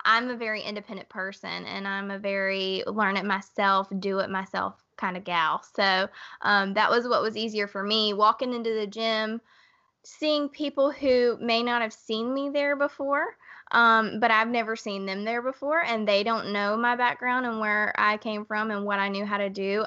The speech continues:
I literally, you know, did research, uh, did workouts at home, and then walked in the gym and just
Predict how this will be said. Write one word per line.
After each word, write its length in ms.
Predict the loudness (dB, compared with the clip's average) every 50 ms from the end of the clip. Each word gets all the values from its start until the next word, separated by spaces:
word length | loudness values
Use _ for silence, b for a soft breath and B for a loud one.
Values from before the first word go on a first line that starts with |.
| -2 0
I 180 | 2 2 2 2
literally, 720 | 0 0 -2 0 0 0 0 0 0 0 0 -2 -2 -4 B B B B B B B B B B
you 140 | -2 2 4
know, 400 | 4 4 4 2 0 -2 -4 -6 -6 _ 0 4
did 260 | 4 6 6 4 4
research, 920 | 4 4 4 4 2 2 2 2 4 6 6 4 4 2 0 -2 -6 -4 0
uh, 300 | 2 4 4 4 4 2
did 200 | 0 -2 -4 -2
workouts 640 | 0 0 0 0 2 4 4 6 4 4 2 -2 0
at 160 | 0 0 0
home, 640 | -2 -4 -4 -4 -2 0 0 0 -2 -2 -2 -2 -4 -4 -4
and 680 | -2 -2 0 0 0 0 0 0 0 0 -2 -2 -2 0
then 520 | 0 0 2 2 0 0 0 0 -2 -2 -4 -2
walked 380 | 0 4 4 4 4 4 2
in 120 | -2 -2 0
the 100 | -2 -2
gym 420 | 0 2 2 2 2 2 0 -2 -2
and 460 | -2 0 0 2 2 0 0 0 -2 -2
just 220 | -2 -4 -4